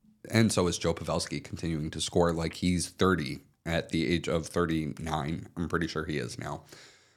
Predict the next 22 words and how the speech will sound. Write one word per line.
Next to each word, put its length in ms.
Um, 600
so 180
a 60
little 240
bit 160
of 80
local 320
news, 340
not 220
so 180
local. 440
It's 120
about 200
a 20
hundred 300
and 160
sixty 400
miles 440
southwest 680
of 80
us, 300
but 340